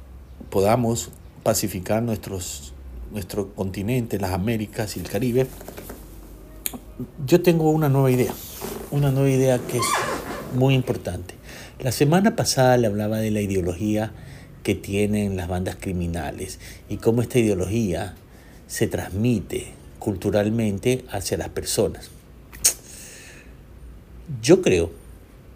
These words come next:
y es más, estoy seguro, que nosotros también podemos crear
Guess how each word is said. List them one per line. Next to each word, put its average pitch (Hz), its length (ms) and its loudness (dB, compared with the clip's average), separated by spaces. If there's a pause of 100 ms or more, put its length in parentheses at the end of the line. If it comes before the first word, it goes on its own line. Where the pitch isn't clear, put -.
(460)
y 123 80 -2 (360)
es 98 80 -2
más, 104 160 0
estoy 87 220 -4
seguro, 110 440 2 (960)
que 123 100 -4
nosotros 135 600 0
también 131 360 0
podemos 113 340 -2
crear 95 460 -4